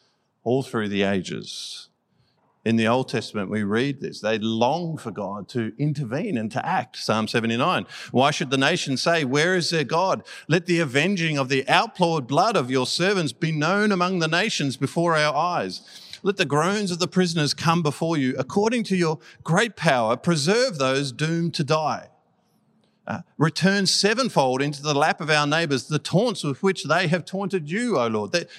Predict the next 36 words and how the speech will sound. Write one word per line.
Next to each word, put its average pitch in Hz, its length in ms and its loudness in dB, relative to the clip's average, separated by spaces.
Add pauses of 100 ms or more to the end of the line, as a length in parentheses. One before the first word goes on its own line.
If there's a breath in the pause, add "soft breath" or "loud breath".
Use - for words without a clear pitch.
(120 loud breath)
they're 170 200 -2
crying 175 760 -4
out 196 320 -6
for 131 160 -8
God 156 380 0
to 147 180 -2
avenge 196 640 -2
this. - 640 -6 (1300 soft breath)
And 120 140 2
then 120 120 2
when 120 120 2
it 107 120 0
happens, 104 420 -2
they 101 160 2
rejoice. - 920 -6 (320)
Deuteronomy 117 480 2
thirty-two, 123 480 0
"Rejoice 139 540 2
with 143 140 -2
him, 135 280 0
O 117 160 4
heavens. 107 400 0 (260 loud breath)
Bow 156 220 2
down 180 340 0
to 170 100 4
him, 143 200 2
all 143 200 2
gods, 135 420 0
for 151 120 -2
he 175 180 2
avenges 156 520 -2
the 123 100 -2
blood 120 260 2
of 107 120 -4
his 113 180 -4
children 98 440 -2